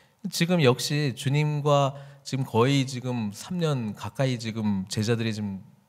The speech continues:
지금 같이 훈련도 받고, 어, 생활도 하고 있는데 이제 이십일 장 넘어가면 이제 주님께서 마지막 "나 이제 죽으러 간다." 그러면서 이제 예루살렘 향해서 가는 거예요.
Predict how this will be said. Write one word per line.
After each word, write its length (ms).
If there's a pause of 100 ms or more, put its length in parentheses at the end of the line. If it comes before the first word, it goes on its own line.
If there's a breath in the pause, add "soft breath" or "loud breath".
(120)
지금 440 (1300)
같이 280
훈련도 440
받고, 640 (380 loud breath)
어, 100
생활도 420
하고 200
있는데 600 (440 loud breath)
이제 140
이십일 680
장 240
넘어가면 500
이제 140
주님께서 640
마지막 680 (320 loud breath)
"나 80
이제 120
죽으러 300
간다." 600
그러면서 260
이제 340 (160)
예루살렘 520
향해서 240
가는 400
거예요. 380